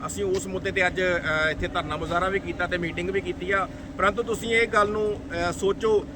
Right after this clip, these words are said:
ਕਿ ਜੇ ਪੰਜ ਹਜ਼ਾਰ ਰੁਪਇਆ ਲੈ ਕੇ ਇੱਕ ਛੋਟਾ ਜਿਹਾ ਡਾਕੂਮੈਂਟ ਦਫ਼ਤਰ ਬੰਦ ਹੋਣ ਤੋਂ ਬਾਅਦ ਬਾਹਰ ਕੱਢਿਆ ਜਾ ਸਕਦਾ, ਤੇ ਇਹਨਾਂ ਦਫ਼ਤਰਾਂ ਦੇ ਵਿੱਚ ਪੰਜ ਪੰਜ ਲੈ ਕੇ,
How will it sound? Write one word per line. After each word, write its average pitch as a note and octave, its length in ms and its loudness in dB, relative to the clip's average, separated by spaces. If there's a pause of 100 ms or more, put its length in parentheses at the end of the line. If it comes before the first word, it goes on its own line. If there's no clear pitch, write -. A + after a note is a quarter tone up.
(120)
ਕਿ F#3 80 0
ਜੇ G3+ 120 2
ਪੰਜ G3 320 0
ਹਜ਼ਾਰ G#3+ 300 6
ਰੁਪਇਆ F#3 320 2
ਲੈ F3 200 4
ਕੇ G3 300 6 (300)
ਇੱਕ A3+ 440 2 (140)
ਛੋਟਾ F#3+ 220 2
ਜਿਹਾ A3 120 4
ਡਾਕੂਮੈਂਟ G3 500 2
ਦਫ਼ਤਰ G3 480 0
ਬੰਦ E3+ 240 0
ਹੋਣ G#3+ 200 0
ਤੋਂ G#3 120 -4
ਬਾਅਦ F#3 420 2
ਬਾਹਰ D#3 320 0
ਕੱਢਿਆ G3 280 0
ਜਾ F3 180 2
ਸਕਦਾ, F3 460 0 (260)
ਤੇ G3 140 4
ਇਹਨਾਂ G#3+ 340 6
ਦਫ਼ਤਰਾਂ F#3 360 2
ਦੇ F#3 80 -2
ਵਿੱਚ F#3+ 160 0
ਪੰਜ F#3 280 -2
ਪੰਜ F3+ 180 0
ਲੈ F3 120 0
ਕੇ, F#3 180 0